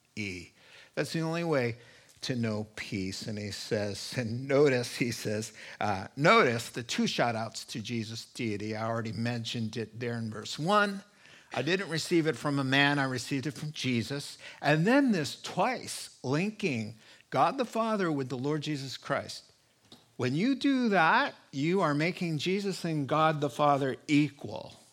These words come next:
And that's exactly what Jesus said, John chapter ten and verse thirty, "I and the Father are one." And the Jews picked up stones to, to kill him. He said, "For which of my good deeds do you stone me?" They said, "For a good deed we stone you not,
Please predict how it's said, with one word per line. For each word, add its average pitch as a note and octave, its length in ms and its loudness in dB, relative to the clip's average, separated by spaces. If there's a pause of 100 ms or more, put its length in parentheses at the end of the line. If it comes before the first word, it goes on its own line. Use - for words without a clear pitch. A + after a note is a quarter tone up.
(640)
And A2+ 140 -2
that's B2 200 -2
exactly B2+ 540 -2
what C3+ 180 -2
Jesus C3 360 -6
said, A#2 460 -2
John A#2 240 -4
chapter A2 320 -8
ten C3 220 -6
and C#3+ 120 -4
verse D3+ 220 -6
thirty, A3 640 2
"I E3+ 220 4
and F#3+ 360 0
the F#3 80 0
Father E3+ 480 4
are C#3+ 240 4
one." C#3+ 460 4 (540)
And A#2+ 160 -2
the A#2 60 -2
Jews C3+ 300 -4
picked B2 260 -6
up G#2+ 80 -10
stones C3+ 400 -6
to, - 400 -14
to B2 160 -6
kill G#3+ 320 2
him. A#3 400 0 (300)
He D3 180 -2
said, C#3+ 260 0
"For C3 140 -4
which D#3 240 0
of D#3+ 120 0
my D3 160 2
good C3 260 -2
deeds D#3 320 -2
do C#3+ 100 -4
you B2+ 160 -4
stone F#3+ 420 0
me?" F#3 200 0
They D3 160 -2
said, B2+ 280 -4
"For B2+ 260 -2
a B2 60 -4
good A#2+ 240 -6
deed D#3 240 0
we C3+ 140 -4
stone B2+ 380 -4
you A2+ 160 0
not, F3+ 640 4